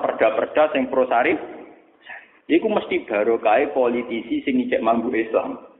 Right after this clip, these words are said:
Dalam era kebebasan kan lucu to, ana perda sing menentang napa porno-, pornografi. Mestine wong kathok ancek kak ya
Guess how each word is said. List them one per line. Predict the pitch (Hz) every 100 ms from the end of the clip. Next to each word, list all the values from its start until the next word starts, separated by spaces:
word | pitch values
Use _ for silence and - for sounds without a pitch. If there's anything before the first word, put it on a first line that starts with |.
| _ _ _
Dalam | - 160 175
era | 220 214 220
kebebasan | 214 208 202 262
kan | 269
lucu | 254 208 269 220
to, | 104 - -
ana | 135 156
perda | - 123 - 180 - - - - - _ 175
sing |
menentang | 165 147 147 160
napa | 160 220 202
porno-, | 151 135 185 - - - - - - _ _ _ _ _
pornografi. | 196 220 226 359 - - - - - - - _ _ _ _ _
Mestine | 160 143 185 220
wong | 214 190
kathok | 160 147
ancek | 139 139 139
kak | 127
ya | 113